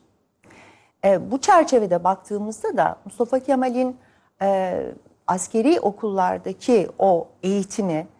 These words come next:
ve imparatorluğun içerisine bulunduğu tablo, e, harp okulunu okumak için İstanbul'a geldikten sonra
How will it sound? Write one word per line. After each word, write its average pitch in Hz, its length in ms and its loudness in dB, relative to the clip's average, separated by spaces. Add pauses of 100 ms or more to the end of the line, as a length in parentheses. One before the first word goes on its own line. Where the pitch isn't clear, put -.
(340)
ve 196 440 4
imparatorluğun 214 760 -2
içerisine 208 680 -2
bulunduğu 165 800 -4
tablo, 190 640 0 (600)
e, 175 40 -2
harp 208 460 2
okulunu 240 420 -2
okumak 214 400 -8
için - 320 -10
İstanbul'a 247 600 2
geldikten 190 720 0
sonra 175 420 -6